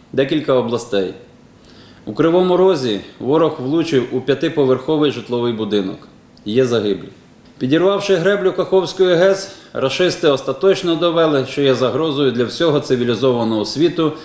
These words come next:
і здатні влаштувати техногенну і екологічну катастрофу будь-якого рівня. За це держава-терорист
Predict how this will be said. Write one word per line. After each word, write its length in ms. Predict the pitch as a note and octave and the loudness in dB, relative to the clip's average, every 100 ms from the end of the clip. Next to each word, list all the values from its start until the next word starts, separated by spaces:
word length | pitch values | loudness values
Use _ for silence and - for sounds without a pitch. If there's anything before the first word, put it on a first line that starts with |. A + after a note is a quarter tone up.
| - | -12
і 80 | - | -6
здатні 400 | G#2 B2+ D#3 D3 | -2 -2 -2 -2
влаштувати 580 | A#2+ A#2+ - B2 C3 B2 | -4 -6 -6 -4 -2 -4
техногенну 720 | - A2 B2 A2+ E3+ D#3+ D3 - - | -8 -6 -4 -2 0 2 0 -2 -10
і 80 | - | -4
екологічну 600 | A2+ - G#2+ A#2 C#3 C3 | -4 -2 0 0 0 -2
катастрофу 640 | A2+ A2+ G#2+ - D#3+ D#3 C3 | -2 -2 -4 -2 0 0 0
будь-якого 580 | G#2+ C3 A#2+ - G#2+ A2 | 0 2 0 0 0 2
рівня. 320 | G2+ F2+ E2+ - - - - - - - - - - - | 0 -2 -8 -14 -20 -20 -20 -20 -20 -20 -20 -20 -18 -6
За 140 | C3 | -4
це 240 | D3+ G3+ G3+ | -2 0 0
держава-терорист 960 | F3 C#3 D3+ C#3+ C#3 C3 B2+ B2 G#2 | -2 -2 0 -2 -2 -2 0 -2 -4